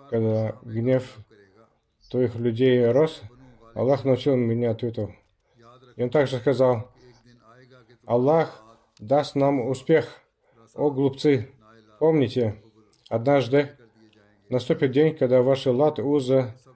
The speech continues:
Саф, Найла и Хубаль будут уничтожены и раз-, разбиты в куски. И в тот день я напомню вам об этом».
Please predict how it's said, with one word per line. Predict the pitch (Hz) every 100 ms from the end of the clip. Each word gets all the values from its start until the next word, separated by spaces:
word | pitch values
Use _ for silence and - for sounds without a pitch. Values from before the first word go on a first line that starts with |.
| _ _
Саф, | - 147 143 135
Найла | - 113 123 139 131 135 113 - _ _
и | 113
Хубаль | 113 139 135 139 120 - _ _ _ _ _
будут | 90 - 131 131 120
уничтожены | 131 139 135 170 160 113 110
и | 107 120 110 - _ _ -
раз-, | 120 120 110 - - - 123
разбиты | 123 131 113 156 160
в | 143
куски. | - 131 156 131 107 - - - _ _ _ -
И | 113
в |
тот | 113 139
день | 131 135
я | 135
напомню | 135 147 151 117
вам | 110 107
об | 101
этом». | 101 101 98